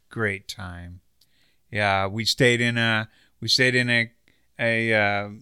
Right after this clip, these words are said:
little townhouse that was fairly near. Jordan got us great, uh, a,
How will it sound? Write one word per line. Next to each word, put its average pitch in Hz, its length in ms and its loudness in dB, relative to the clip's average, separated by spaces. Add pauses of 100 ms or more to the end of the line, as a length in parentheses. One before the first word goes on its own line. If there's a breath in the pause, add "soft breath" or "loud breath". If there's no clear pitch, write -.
(560)
little 120 220 -6
townhouse 123 920 0
that 107 160 -4
was 101 480 -4 (500 soft breath)
fairly 135 560 4
near. 120 480 2
Jordan 117 640 0 (280)
got 117 220 4
us 110 220 -2
great, 117 680 -2
uh, 107 40 -6
a, 101 640 -10